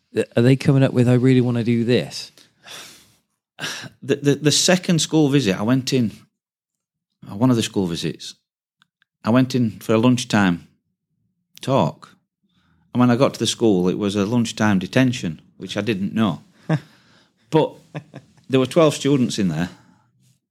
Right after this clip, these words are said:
Speaker 2: and everyone listened. And one, one lad realised, "Oh, my uncle's a window fitter." I said, "Oh, where, where is he? You know, where, you know, where, where, where's he fit?" Obviously.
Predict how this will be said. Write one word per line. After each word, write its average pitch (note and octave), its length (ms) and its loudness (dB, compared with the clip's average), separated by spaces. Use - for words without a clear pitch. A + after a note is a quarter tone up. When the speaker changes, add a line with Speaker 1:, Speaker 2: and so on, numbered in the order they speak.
Speaker 2:
and G#2+ 120 -6
everyone A#2+ 520 2
listened. F#2+ 520 -4
And F#2+ 640 -2
one, B2+ 320 2
one C3 240 4
lad A2+ 160 2
realised, A2 580 0
"Oh, D#3 120 2
my A#2 100 2
uncle's C#3+ 300 0
a F2 60 0
window D2+ 200 -4
fitter." G2 380 -8
I - 20 -16
said, - 200 -6
"Oh, D#3 160 2
where, G#2+ 180 0
where G#2+ 280 0
is C3+ 140 -2
he? B2+ 160 -2
You G#2+ 80 2
know, G2 60 2
where, G2+ 120 2
you G2+ 180 0
know, F#2 220 -2
where, A2 140 0
where, A2 240 0
where's G#2+ 260 0
he F#2 60 -2
fit?" B2+ 320 0
Obviously. E2+ 260 -14